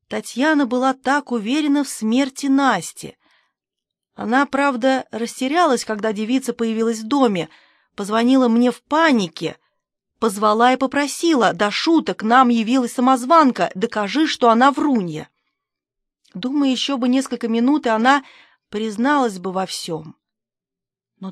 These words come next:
Таня вовремя опомнилась, поняла глупость обращения ко мне и резко отыграла все назад. Она попыталась объяснить свою непоколебимую уверенность в смерти девочки походом гадалки к гитане.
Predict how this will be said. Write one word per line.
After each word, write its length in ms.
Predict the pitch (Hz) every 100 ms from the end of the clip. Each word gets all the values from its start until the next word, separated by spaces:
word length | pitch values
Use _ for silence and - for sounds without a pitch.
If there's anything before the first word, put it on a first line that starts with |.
| _
Таня 380 | 285 330 349 339
вовремя 520 | 254 285 294 294 311
опомнилась, 840 | 302 - 220 190 190 175 175 - _ _ _ _ _ _
поняла 420 | - 208 247 330 262
глупость 580 | 233 269 269 277 - -
обращения 640 | 214 240 220 269 277 247
ко 160 | 220 208
мне 280 | 226 320
и 160 | - 220
резко 500 | 226 330 - - 302 _ -
отыграла 600 | 226 240 190 233 285 294
все 240 | - 247
назад. 600 | 247 262 233 196 147 - _ _ _ _ _ _ -
Она 160 | 233 269
попыталась 560 | 277 262 285 294 277
объяснить 560 | 262 226 226 - 311 311
свою 400 | 233 247 294 277 - _ -
непоколебимую 1000 | 220 262 269 247 247 240 214 285 254 247
уверенность 580 | 214 214 262 277 254 240
в 40 |
смерти 360 | - 254 254 233
девочки 580 | 208 285 294 - - 285 - _
походом 640 | 214 226 - 302 294 277
гадалки 680 | 240 214 233 277 269 277 269
к 20 | 202
гитане. 800 | 208 269 - 254 190 160 156